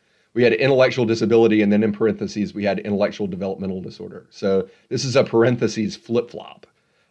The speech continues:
Um, I D has gone from in, uh, outside of the parentheses to inside of the parentheses. We've just sort of switched. One's parenthetical now. Uh, intellectual disability is parenthetical now. Um,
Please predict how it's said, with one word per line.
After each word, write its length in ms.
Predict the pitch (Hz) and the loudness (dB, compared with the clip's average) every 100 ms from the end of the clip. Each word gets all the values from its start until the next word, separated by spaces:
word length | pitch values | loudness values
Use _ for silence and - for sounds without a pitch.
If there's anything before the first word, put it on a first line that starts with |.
| _ | _
Um, 320 | 98 95 95 | 0 0 0
I 120 | 110 | -2
D 180 | 113 120 | -2 2
has 140 | 113 101 | 2 2
gone 380 | 110 107 107 107 | 0 0 -2 -6
from 520 | - 104 95 98 101 _ | -2 -2 0 -4 -8 _
in, 300 | 123 120 80 | -6 -6 -10
uh, 300 | 98 95 92 - | -8 -8 -8 0
outside 340 | 139 151 156 | 0 4 4
of 80 | 143 | 4
the 60 | 139 | 2
parentheses 680 | 147 131 123 139 127 117 | 0 -2 -6 -6 -2 -2
to 160 | - - | -4 -6
inside 320 | 104 107 110 | -4 0 -2
of 60 | 98 | -2
the 60 | |
parentheses. 560 | 98 101 92 92 101 95 | -6 -8 -10 -12 -12 -12
We've 100 | 92 | -12
just 140 | 87 | -16
sort 160 | - 104 | -10 -10
of 100 | - | -8
switched. 640 | - - 202 208 - - - _ _ _ | -14 -10 -8 -8 -12 -16 -20 _ _ _
One's 240 | - 113 113 | -2 0 2
parenthetical 580 | 131 110 104 110 101 107 | 2 2 2 2 2 0
now. 460 | 98 98 98 98 _ _ _ - | 0 0 0 -4 _ _ _ -8
Uh, 120 | 92 | -4
intellectual 380 | 113 110 104 110 | 2 2 2 -2
disability 420 | 98 101 101 98 | -2 -2 0 0
is 80 | 95 | -4
parenthetical 560 | - 98 87 95 95 | -4 -4 -2 -4 -4
now. 440 | 98 92 92 92 92 _ _ _ _ - | -6 -6 -6 -8 -10 _ _ _ _ -14
Um, 480 | 90 87 87 90 | -8 -6 -4 -8